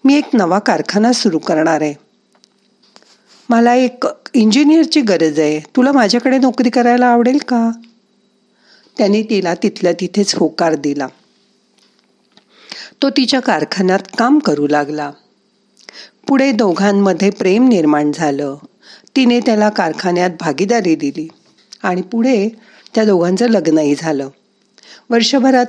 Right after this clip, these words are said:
त्यांना एक मुलगा झाला. त्या मुलाला जन्म दिल्यापासून ते दोघं खूप आनंदात होते. तो मुलगा लहानपणापासून हुशार होता. त्याच्यात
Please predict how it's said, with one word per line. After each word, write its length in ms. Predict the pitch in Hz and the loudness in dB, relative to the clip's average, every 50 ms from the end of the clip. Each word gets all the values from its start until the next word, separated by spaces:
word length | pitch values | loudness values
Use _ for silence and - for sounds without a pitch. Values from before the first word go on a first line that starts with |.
| 240 - | -2 -4
त्यांना 200 | - 202 190 190 | -2 0 0 0
एक 180 | 190 196 - 214 | 0 -2 -2 -2
मुलगा 360 | 180 160 151 156 147 170 165 | -2 0 0 0 0 0 -2
झाला. 360 | 151 135 139 139 143 135 139 165 175 _ _ _ _ _ _ _ _ _ _ _ _ - _ _ - - - - _ _ _ _ - | 0 -2 -4 -6 -6 -6 -10 -10 -12 _ _ _ _ _ _ _ _ _ _ _ _ -20 _ _ -20 -20 -20 -20 _ _ _ _ -4
त्या 120 | 269 269 | -2 0
मुलाला 440 | 262 247 233 202 190 196 208 208 214 214 | 2 2 2 2 2 2 2 2 2 2
जन्म 300 | - 196 170 165 165 175 | 2 0 0 2 2 0
दिल्यापासून 1400 | 185 185 202 185 165 160 170 170 165 170 165 - _ _ _ _ - - 190 175 - - - 262 220 143 135 156 - _ _ _ _ _ _ - - _ _ - | 0 0 0 0 0 0 0 0 -2 -6 -10 -18 _ _ _ _ -4 -2 -2 -2 -2 -2 0 0 0 0 -4 -8 -14 _ _ _ _ _ _ -20 -20 _ _ 0
ते 100 | 269 269 | 0 2
दोघं 300 | 220 233 208 190 - 220 220 - | 2 2 0 2 0 -2 -2 0
खूप 260 | - 240 247 - - | 0 0 0 0 0
आनंदात 580 | 151 143 147 151 151 151 147 160 165 165 - - | -2 -2 0 0 0 0 0 0 -2 -2 -2 -4
होते. 380 | 156 147 - - 151 143 143 - - _ _ _ _ _ _ _ _ _ _ _ _ _ _ _ _ _ _ _ _ _ _ _ _ - | -6 -6 -4 -6 -8 -8 -8 -10 -20 _ _ _ _ _ _ _ _ _ _ _ _ _ _ _ _ _ _ _ _ _ _ _ _ -2
तो 80 | 269 269 | 0 2
मुलगा 340 | 262 262 247 240 233 247 247 | 2 2 2 2 2 2 2
लहानपणापासून 1200 | 240 226 175 180 208 202 202 208 - 214 185 185 190 180 190 180 165 - - 208 180 180 185 175 180 - | 0 0 0 0 0 2 2 0 0 0 -2 0 -2 -2 -2 -2 -2 -2 -2 -4 -2 -4 -4 -8 -10 -8
हुशार 400 | 202 180 - - - 220 196 - | -8 -6 -4 -2 -2 -2 -2 -2
होता. 300 | - 135 - - 147 139 - _ _ _ _ _ _ _ - _ _ _ _ _ _ _ _ _ - - - - _ - | -6 -8 -8 -6 -8 -10 -10 _ _ _ _ _ _ _ -20 _ _ _ _ _ _ _ _ _ -20 -20 -20 -20 _ -4
त्याच्यात 280 | - 240 226 277 269 | -4 -2 0 0 -2